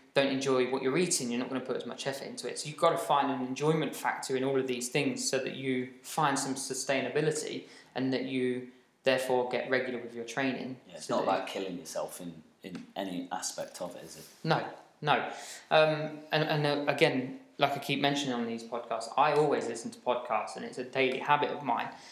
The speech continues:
Speaker 1: And it's about creating these little daily habits that are gonna help you move forward. So, you know, maybe prep your meal for tomorrow or your lunch for tomorrow tonight. Maybe get your bottle of water out, put your gym kit by the back door.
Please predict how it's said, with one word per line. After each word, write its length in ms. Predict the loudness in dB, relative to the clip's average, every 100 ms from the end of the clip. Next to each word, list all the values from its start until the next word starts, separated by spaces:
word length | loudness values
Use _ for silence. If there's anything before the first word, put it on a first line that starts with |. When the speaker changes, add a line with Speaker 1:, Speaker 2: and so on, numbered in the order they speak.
| -4
Speaker 1:
And 80 | 0
it's 120 | 0
about 320 | 4 6 6 0
creating 500 | 0 2 2 0 -2
these 240 | -2 -2
little 200 | -4 -2
daily 300 | -2 -2 -4
habits 440 | -4 -2 -2 -6 -4
that 320 | -2 -2 -4 -14 -20 _
are 60 | -2
gonna 200 | 0 0
help 360 | 2 2 2 -2
you 80 |
move 260 | -2 -2 -4
forward. 400 | -4 -4 -4 -8
So, 400 | -4 0 2 0 -6 -18 -20 -6
you 80 | -2
know, 160 | -2 -4 -2
maybe 640 | 0 2 2 2 -2 -12 -16 0
prep 420 | 2 2 -2 0
your 460 | 4 4 0 -6 -6
meal 320 | 0 2 2
for 180 | -2 -6
tomorrow 560 | -4 0 2 2 2
or 80 | 0
your 180 | 0 0
lunch 300 | 0 0 -2
for 120 | -10
tomorrow 380 | -6 -2 -2 -2
tonight. 360 | -4 -2 -2 -6 -16 _ _ _
Maybe 680 | 0 2 4 2 2 -4 -12 -6
get 140 | 0 0
your 100 | 2
bottle 320 | 2 2 0
of 40 | 2
water 280 | 0 0
out, 160 | -2 -2
put 100 | -4
your 80 | -2
gym 200 | 0 0
kit 220 | -2 0
by 140 | 0
the 80 | 2
back 240 | 0 -2 0
door. 320 | 0 0